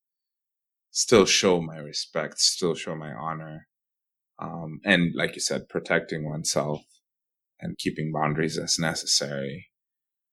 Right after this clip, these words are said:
Wow, this con-, I can't tell you how much wisdom, uh, there's been on this. I'll have to go back and reflect on some of these, especially as I look forward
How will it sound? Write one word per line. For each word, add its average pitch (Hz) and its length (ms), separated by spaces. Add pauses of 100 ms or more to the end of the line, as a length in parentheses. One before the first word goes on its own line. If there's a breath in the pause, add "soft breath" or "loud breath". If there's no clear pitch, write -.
(840)
Wow, 123 280
this 147 280
con-, 127 360
I 113 260
can't 131 240
tell 127 160
you 117 80
how 110 160
much 107 240
wisdom, 98 500
uh, 90 420 (280 loud breath)
there's 120 300
been 120 200
on 113 140
this. 107 260 (120)
I'll 101 200
have 110 180
to - 100
go 104 180
back 98 320
and 98 160
reflect 90 680
on 87 480 (720)
some 110 340
of 98 80
these, 95 380
especially 107 640
as 90 260
I 85 200
look 101 360 (140)
forward 107 520